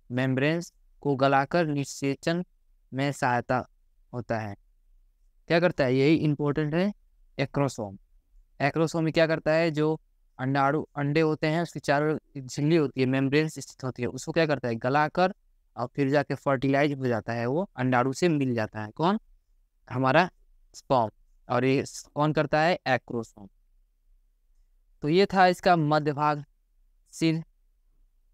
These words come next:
और उसके बाद है हमारा दूसरा मिडिल पार्ट। यह भाग शीर्ष के ठीक पीछे अपेक्षाकृत छोटा होता है और अस्पष्ट होता है। इस भाग में एक या दो बिंदु के समान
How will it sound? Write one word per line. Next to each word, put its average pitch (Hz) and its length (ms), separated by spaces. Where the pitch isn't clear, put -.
और 139 120
उसके 147 180
बाद 165 200
है 165 140
हमारा 160 300
दूसरा 160 400
मिडिल 147 300
पार्ट। 127 320
यह 165 260
भाग 147 360
शीर्ष 165 400
के 151 240
ठीक 160 220
पीछे 160 380
अपेक्षाकृत 139 600
छोटा 135 340
होता 143 260
है 185 180
और 135 280
अस्पष्ट 151 720
होता 110 220
है। 104 140
इस 180 260
भाग 160 460
में 151 240
एक 151 220
या 139 160
दो 143 380
बिंदु 139 420
के 156 160
समान 151 600